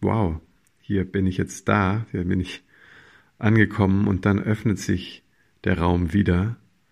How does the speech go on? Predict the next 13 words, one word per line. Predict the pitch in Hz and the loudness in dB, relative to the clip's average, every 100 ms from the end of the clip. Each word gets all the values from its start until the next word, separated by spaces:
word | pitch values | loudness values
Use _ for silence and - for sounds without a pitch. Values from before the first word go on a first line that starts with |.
| _ _ _ _ _ _ | _ _ _ _ _ _
und | - 98 98 | -6 -4 -4
du | |
spürst, | 87 - 98 98 95 - _ - | -6 0 2 2 0 -8 _ -12
wow, | 101 107 110 87 | -4 0 0 -2
ich | 85 | -4
bin | - 95 | -2 0
ja | 92 | 2
noch | 92 92 | 0 -2
viel | - - 110 104 | -8 -4 0 2
mehr | 104 120 107 80 87 _ | 2 2 0 -2 -8 _
als | - 82 73 - - - _ _ - | -6 -4 -6 -10 -16 -18 _ _ -8
das. | 80 69 - - - _ _ _ _ _ _ _ _ _ _ _ _ _ _ _ _ _ _ | -8 -8 -16 -20 -20 _ _ _ _ _ _ _ _ _ _ _ _ _ _ _ _ _ _
Seelengroß. | 92 92 98 90 85 - 80 78 - - - | 2 4 6 4 0 -4 -4 -4 -8 -16 -20